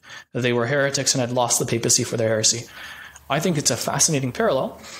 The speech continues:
And we see again, you know, that they were men of austerity, of good intentions. Um, even the man dies, you know, being burned at the stake and chanting the Te Deum and being supported by his <laughs> followers to remain steadfast. Um, and that's precisely what I think we see in the Sedevacantists today. It's a very dangerous position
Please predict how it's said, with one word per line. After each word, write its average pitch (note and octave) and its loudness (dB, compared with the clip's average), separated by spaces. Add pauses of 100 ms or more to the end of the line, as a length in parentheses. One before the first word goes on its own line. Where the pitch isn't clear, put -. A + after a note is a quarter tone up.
(200)
And F3 2
we E3+ 2
see G#3+ 2
again, F#3+ 2
you C3+ 2
know, C3+ 0
that D3 -2
they D#3+ 2
were E3+ 2
men D#3 2
of C3 2
austerity, F#3 2
of C3+ 0
good C#3+ 0
intentions. F#3 2
Um, D3+ 2
even E3 2
the D#3+ 2
man D#3+ 2
dies, D3+ 2
you C#3+ 2
know, C3 2
being C3+ 2
burned C#3 2
at C#3 -2
the C3+ -2
stake C3+ 2
and B2+ 0
chanting C3 2
the A#2 2
Te A#2 0
Deum A2 2
and A2 2
being B2 2
supported C#3 0
by A#2+ 0
his B2 2
<laughs> - -8
followers B2+ 2
to B2+ 0 (300)
remain E3+ 2
steadfast. - 0 (420)
Um, C3 0 (240)
and D#3 2
that's D#3+ 2
precisely D#3 2
what C3+ 0
I C3+ 2
think C#3 0
we B2+ 2
see B2 4
in A#2+ 2
the A#2 2
Sedevacantists A2+ 2
today. G#2+ 2
It's - 0
a B2+ 0
very C3 2
dangerous C3 2
position B2 2